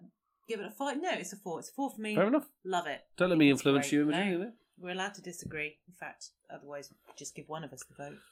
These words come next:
Speaker 2: Well, we've had a big contrast in this episode,
Speaker 1: Mm.
Speaker 2: haven't we? Meghan Trainor to Nicki Minaj.
Speaker 1: Yeah, I mean, we've had two, two female pop vocalists. I'm not sure I'd call Nicki Minaj, I mean, she's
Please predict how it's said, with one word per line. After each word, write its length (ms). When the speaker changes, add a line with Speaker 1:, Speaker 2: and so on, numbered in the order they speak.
Speaker 2:
Well, 180
we've 140
had 160
a 40
big 340
contrast 580
in 80
this 140
episode, 380
Speaker 1:
Mm. 40
Speaker 2:
haven't 240
we? 320
Meghan 260
Trainor 360
to 140
Nicki 200
Minaj. 440
Speaker 1:
Yeah, 240
I 40
mean, 140
we've 140
had 160
two, 560
two 260
female 680
pop 260
vocalists. 400
I'm 80
not 120
sure 140
I'd 100
call 200
Nicki 260
Minaj, 320
I 20
mean, 140
she's 300